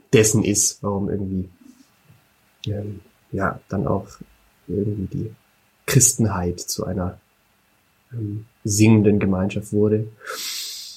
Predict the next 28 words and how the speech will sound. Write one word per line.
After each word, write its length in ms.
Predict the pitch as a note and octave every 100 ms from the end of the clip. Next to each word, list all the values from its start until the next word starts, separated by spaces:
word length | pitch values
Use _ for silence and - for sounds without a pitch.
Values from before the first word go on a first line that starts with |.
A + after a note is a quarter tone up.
| - _ _
Ähm, 500 | - G#2+ G2+ G2 G2 F#2 _ _ _ _ _ _ _ _ - - -
und 120 | C#3
dann 160 | G#2+ A2
gibt's 160 | A#2
natürlich, 520 | B2+ A2+ A#2+ A2+ A2 A#2
also 200 | A#2 A2
und, 180 | A2 -
und 120 | A2+
dieses 300 | A2+ G#2+ -
Psalmensingen 800 | - G2 G#2+ A#2 G#2+ B2+ C#3+ B2+
ist 220 | G#2 -
dann, 340 | G#2 G#2 G2+ - - -
äh, 300 | G2+ F#2+ F#2+ - _ _ _ _ _ _ _ _ -
sozusagen 460 | A2+ F#2+ G2+ G2
auch, 240 | F#2 G2+ - C3+
auch 160 | -
über 120 | G#2+ G2+
die 200 | F#2 - _ _ _
klösterliche 720 | - C3 C#3 C3+ - A#2 A#2+ A2
Kultur, 600 | - A2+ A#2 A#2 A#2 A2+ A2+ _ _ -
ähm, 220 | G#2+ G2+
erstmal 500 | F#2+ - G2 G2 G2+ - _
hat 160 | G#2+ G#2+
es 120 | G2+
sich, 260 | G2 - -
sich 180 | G#2+
etabliert 640 | G2 A2 F#2+ G#2 C3+ D3 C3+
und, 240 | G2+ F2+